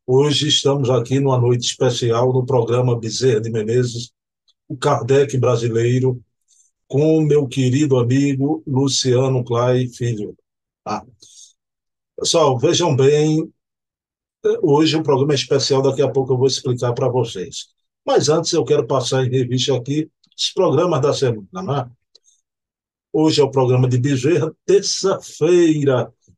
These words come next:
teremos o programa Hermínio C. Miranda, o grande escriba, entrevistando aqui, conversando com a filha do Hermínio, Ana Maria Miranda, sobre a obra, a vida,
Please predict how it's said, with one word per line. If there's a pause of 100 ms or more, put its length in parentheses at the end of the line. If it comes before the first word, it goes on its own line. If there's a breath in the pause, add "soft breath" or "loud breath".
(200)
teremos
o
programa
Hermínio
C.
Miranda, (340)
o
grande
escriba, (720 soft breath)
entrevistando
aqui,
conversando
com
a
filha
do
Hermínio,
Ana
Maria
Miranda,
sobre
a
obra,
a
vida,